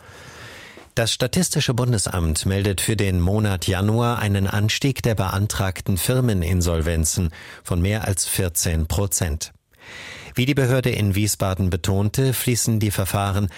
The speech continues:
nach der ersten Entscheidung des Insolvenzgerichts in die Statistik ein. Der tatsächliche Zeitpunkt des Antrags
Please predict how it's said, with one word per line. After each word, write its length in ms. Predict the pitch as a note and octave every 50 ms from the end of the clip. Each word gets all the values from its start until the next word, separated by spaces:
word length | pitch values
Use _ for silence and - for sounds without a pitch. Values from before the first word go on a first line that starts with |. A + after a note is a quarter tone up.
| - - -
nach 260 | - G2 F#2+ G#2 F#2 -
der 220 | - C3 A#2+ A2+
ersten 360 | A2 A2+ A2 G#2 - - A#2 G#2+
Entscheidung 680 | - G2+ G2+ F#2+ - - F#2+ F#2+ F#2+ F#2+ G2+ G2+ G#2
des 220 | G2 G2 F2+ - -
Insolvenzgerichts 1300 | - - G2 F2+ F#2 F#2 F#2 F2+ G2+ G2+ G#2+ G#2+ - - - G2+ E2+ E2+ E2 D#2 - - - - -
in 180 | - A2 F#2+
die 120 | F2 F#2 F2+
Statistik 720 | - - G#2 - - A2 G2+ - - - - - - -
ein. 280 | F#2 F2 E2 D2 C#2+ - _ - - - - - - - - - -
Der 140 | - E2 -
tatsächliche 720 | - E2 D#2+ - - A2+ G2+ - - A#2 G2 - B2+ A#2
Zeitpunkt 520 | - - A2 A2+ - - - B2+ A#2+ -
des 140 | A#2 A2 -
Antrags 580 | - - A2 A2 - - G#2+ G#2+ G2+ - -